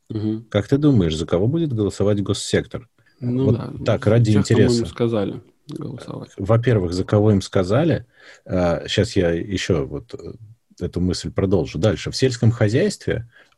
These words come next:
Speaker 2: э, именно трудоустроены как бы экономически от семи с половиной до тринадцати с половиной процентов. Это что, щ-, щ-, смотря считать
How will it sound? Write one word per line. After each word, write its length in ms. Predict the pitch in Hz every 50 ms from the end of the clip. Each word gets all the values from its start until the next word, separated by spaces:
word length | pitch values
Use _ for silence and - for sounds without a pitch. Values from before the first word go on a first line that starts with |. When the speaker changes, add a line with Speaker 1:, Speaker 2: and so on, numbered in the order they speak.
| _ -
Speaker 2:
э, 220 | - 87 85 - -
именно 440 | - 120 120 117 110 107 101 98 92 -
трудоустроены 1120 | - 92 98 82 104 101 104 - - - - 117 117 110 107 101 92 87 85 82 80 78
как 240 | - - - 85 - -
бы 320 | 78 85 82 80 78 76 - _
экономически 920 | - 120 - - 92 92 101 107 107 101 - - - - - - - - -
от 180 | - 98 98 -
семи 220 | - 110 104 104
с 80 | - -
половиной 500 | - 98 98 101 101 98 92 85 80 76
до 120 | 73 -
тринадцати 500 | - - - - 117 160 180 - - -
с 60 | 117
половиной 400 | - - 98 92 85 82 80 -
процентов. 520 | 156 - - - - - 80 - - - 101
Это 160 | 98 - -
что, 220 | - - - 92 82
щ-, 160 | - - - -
щ-, 260 | - - - - -
смотря 280 | - 95 90 85 87 78
считать 520 | - - - 76 - 80 76 - - -